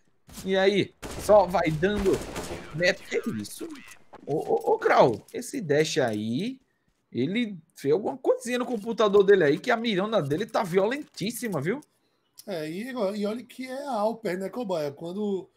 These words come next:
Speaker 2: os, os rifles, né, o rifle que é um armamento um pouco diferente ali pra trabalhar, ele, o Alper do time, mas pegando alguns kills ali no, no, no último round, pegou muitas kills e agora também e tal,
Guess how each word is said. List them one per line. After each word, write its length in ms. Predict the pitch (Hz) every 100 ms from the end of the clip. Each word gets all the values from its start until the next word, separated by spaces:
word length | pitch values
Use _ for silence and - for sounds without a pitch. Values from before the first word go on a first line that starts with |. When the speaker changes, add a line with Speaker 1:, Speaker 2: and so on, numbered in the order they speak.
| _ _ -
Speaker 2:
os, 420 | 175 196 170 -
os 140 | 185 123
rifles, 440 | 117 226 233 180 139 - -
né, 300 | 156 208 220
o 120 | 165
rifle 320 | 139 185 202 202
que 100 | 180
é 20 |
um 60 | 180
armamento 380 | 180 180 185
um 60 | 170
pouco 200 | 202 202
diferente 520 | 190 - 160 190 220
ali 120 | 175 202
pra 120 | 196
trabalhar, 500 | 196 180 147 175 220 - _
ele, 200 | 180 196
o 260 | 190 190 175
Alper 240 | 202 190
do 120 | 196
time, 220 | 135 170 214
mas 280 | 233 233 - - -
pegando 360 | 240 175 196 226
alguns 340 | 220 262 208
kills 300 | - 190 220
ali 120 | 180
no, 140 | 180 180
no, 240 | 185 196
no 100 | 190
último 180 | 202 196
round, 340 | 170 190 185 - _ _ _
pegou 220 | 165 156
muitas 340 | 170 170 175 139
kills 280 | - 202 185
e 20 |
agora 240 | 170 185
também 340 | 180 147 156 208
e 40 |
tal, 240 | 185 208